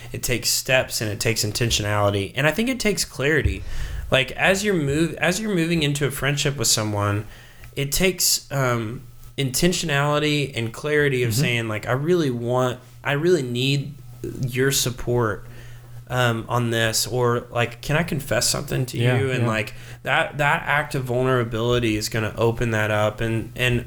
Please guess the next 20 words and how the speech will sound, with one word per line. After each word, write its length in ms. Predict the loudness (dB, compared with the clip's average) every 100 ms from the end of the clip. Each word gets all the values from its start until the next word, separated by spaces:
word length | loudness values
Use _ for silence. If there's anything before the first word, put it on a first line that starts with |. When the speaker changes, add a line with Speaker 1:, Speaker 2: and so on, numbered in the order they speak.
| -2
Speaker 1:
I 200 | 2 2
understand 840 | 2 0 0 -2 0 0 2 0 -6 -12 -12 -2
that 180 | 0 0
vulnerability 840 | 0 2 2 2 2 2 2 0
le-, 420 | 0 0 0 0 -4
can 400 | 0 0 0 -4 -2
open 300 | 0 0 0
yourself 440 | 0 2 0 0
to 100 | -6
hurt. 380 | -2 0 0 2
Speaker 2:
Mm-hmm. 800 | 2 0 -4 -10 -16 -14 -8 -2
Speaker 1:
Um, 540 | 2 2 0 -6 -10 -14 -14 -14 -14 -10 -2
but 440 | 2 2 2 -4 -14 -14 -14 -6
the 280 | 0 0 0
absence 840 | 0 2 2 2 2 2 2 0 0
of 140 | -2 -2
fire 640 | -2 0 2 2 2 2
is 220 | 0 -2
not 400 | 2 2 2 -2
better 560 | 2 2 4 0 0 -4